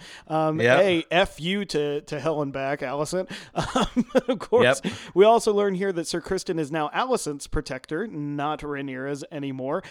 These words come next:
Speaker 1: How the hell, Ryan, did he keep his job after cold blood murdering a Knight of the Realm? <laughs> Um, I'm
Speaker 2: The
Speaker 1: just
Speaker 2: queen
Speaker 1: won-
Speaker 2: said, "He's mine," because
Speaker 1: Yeah.
Speaker 2: she real-,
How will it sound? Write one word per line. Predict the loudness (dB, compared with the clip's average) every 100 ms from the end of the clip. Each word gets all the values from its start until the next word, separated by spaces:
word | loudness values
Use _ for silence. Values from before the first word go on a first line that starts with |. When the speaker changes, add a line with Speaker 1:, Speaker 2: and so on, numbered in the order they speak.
| -20 -8
Speaker 1:
How | 0 2 4
the | 2
hell, | 2 4 6 6
Ryan, | 4 2 2 -2
did | -2 -4
he | -4 -6
keep | -6 -8 -4
his | -4 -4
job | 0 2 2 0 -2
after | -2 -2 -2 -4
cold | 0 0 2
blood | 2 0 0 -4
murdering | -4 -2 -2 -4 -4 -6
a | -4 -2
Knight | 0 -2 0
of | -2 -2
the | -2
Realm? | 2 2 2 -2 -10
<laughs> | -16 -10
Um, | -8 -2 -2 -2 -8 -4 0
I'm | 0 0 -2
Speaker 2:
The | 0
Speaker 1:
just | 0 0
Speaker 2:
queen | -2 -2 -4
Speaker 1:
won- | -2
Speaker 2:
said, | 4 6 4 2 -8
"He's | -4 -2 0
mine," | 2 2 2 -6 -16 _ _
because | -6 2
Speaker 1:
Yeah. | 4 4 2
Speaker 2:
she | 0
real-, | -2 0 0